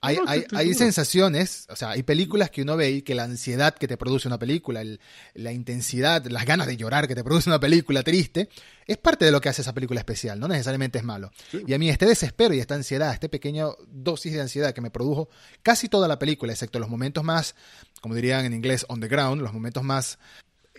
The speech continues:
Speaker 1: que está todo más claro, por así decirlo, que es todo más simple,
Speaker 2: Sí.
Speaker 1: que son los encuentros entre Kaworu y, y Shinji, para mí, por supuesto, son los momentos, son los momentos que podemos analizar desde un punto de vista de una relación que va creciendo, son más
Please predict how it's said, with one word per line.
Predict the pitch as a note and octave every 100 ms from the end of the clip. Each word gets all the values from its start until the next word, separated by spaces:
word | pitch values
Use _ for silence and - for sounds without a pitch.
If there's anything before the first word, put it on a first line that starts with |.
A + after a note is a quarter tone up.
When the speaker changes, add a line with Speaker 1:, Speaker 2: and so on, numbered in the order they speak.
| -
Speaker 1:
que | C#3+
está | - D3+
todo | F3 D#3 D#3
más | D#3 -
claro, | D3+ D3 A2+ G2 -
por | A2+
así | G#2 A#2
decirlo, | - B2 G#2 G2+ _ -
que |
es | A2+
todo | D3 D3
más | C#3
simple, | - F3+ A2+ G#2 F2+
Speaker 2:
Sí. | - - - -
Speaker 1:
que | C#3+
son | F3+ D#3 G2+ - _ -
los | F#3+ D3
encuentros | C#3 B2+ A#2+ B2+
entre | B2
Kaworu | A#2 A#2+ B2 B2 B2+
y, | B2+ A#2+ A2+ A2+
y | A#2 G#2+
Shinji, | - G#3 D3+
para | - -
mí, | G3 B3 -
por | -
supuesto, | G3+ G3 C4+ - - - -
son | - E3+
los | F3
momentos, | E3+ F#3+ G#3 - - - -
son | - A#3
los | D#4
momentos | A#3 G#3 B3+ -
que | G#3+
podemos | D3+ D3 G3+
analizar | F#3+ C#3 B2+ D#3
desde | F3+ D#3
un |
punto | C#3+ E3+
de | C#3+
vista | A#2 D#3
de |
una | D3+
relación | C#3+ A#2+ A#2
que | C3
va |
creciendo, | B2 A#2 - D#3+ D#3 D3
son | - C#3+
más | D#3+ E3+ -